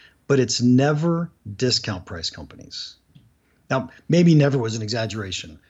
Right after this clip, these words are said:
but not likely to be. And doesn't that suddenly make a lot of sense too?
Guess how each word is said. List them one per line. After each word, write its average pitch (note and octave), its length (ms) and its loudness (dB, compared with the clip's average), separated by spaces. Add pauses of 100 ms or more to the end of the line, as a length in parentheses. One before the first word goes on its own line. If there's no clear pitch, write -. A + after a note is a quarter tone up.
(160)
but G#2+ 280 -4
not C3+ 240 0
likely A#2+ 380 -6
to E2+ 80 -12
be. - 180 -20 (1040)
And E3 360 2
doesn't G3 360 2
that E3 240 -2
suddenly D#3 400 0
make C#3+ 240 2
a D3 40 -2
lot C3 200 0
of C3 60 -4
sense B2 340 -2
too? G3 340 -4